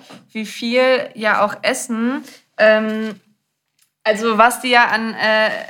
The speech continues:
wie viel Lebensfreude dir genommen wird. Und wenn du im Urlaub bist, Sommer, Sonne, Strand, alle haben Spaß und du hast irgendwie immer einen leeren Magen,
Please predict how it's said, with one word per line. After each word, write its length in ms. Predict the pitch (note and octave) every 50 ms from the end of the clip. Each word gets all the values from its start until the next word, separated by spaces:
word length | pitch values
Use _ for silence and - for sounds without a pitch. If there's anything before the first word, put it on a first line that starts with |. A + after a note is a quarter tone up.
| - - D#3 G3+ F#3 - D3 B2+ G3+ G3 G3 G3 G3
wie 120 | A3+ A#3
viel 180 | A#3 - A3 F#3+
Lebensfreude 600 | G3+ C4 C4 C4+ C4 - - - G3+ G3+ G3+ G3
dir 160 | F#3 G3+ F#3
genommen 300 | G3 G3 F#3+ F#3+ F#3+ G3
wird. 140 | G3 G3 G3+
Und 120 | G3+ G3+
wenn 140 | G#3 A3+ B3
du 80 | B3+
im 240 | A#3+ G#3+ G#3 G3 F#3+
Urlaub 400 | G#3+ C4 D4 C#4+ B3 G#3+ G3+ G3+
bist, 340 | - G3+ G#3 A#3 C4 C4 -
Sommer, 380 | - A#3 A#3+ B3 B3+ A#3+ B3 A#3
Sonne, 320 | G#3+ A3+ A3 A3 G3 G3
Strand, 720 | - - - - - G#3 A3 B3 A#3+ A3 A3+ B3 D4 D#4+ - - - - - _
alle 320 | - - G#3+ A3 A#3 A#3 A3
haben 300 | A#3 A#3 A#3 A3+ A3 G#3+
Spaß 520 | G#3+ - - G#3 G#3 A3+ B3+ C#4 C#4+ C#4 -
und 100 | A3 A3+
du 120 | A3+ A#3+
hast 180 | A#3+ A#3+ A#3+ A#3+
irgendwie 280 | - A3 A3 G#3 G#3+
immer 180 | A#3 A#3 A#3 A3+
einen 180 | A3 G#3+ G#3+
leeren 420 | G#3+ A3 A3 A3 G#3+ G#3+ G3+ F#3+ G3
Magen, 680 | G3 G3+ A3+ A#3+ C4 B3+ A3 G3 G3+ G#3 A3 A#3 -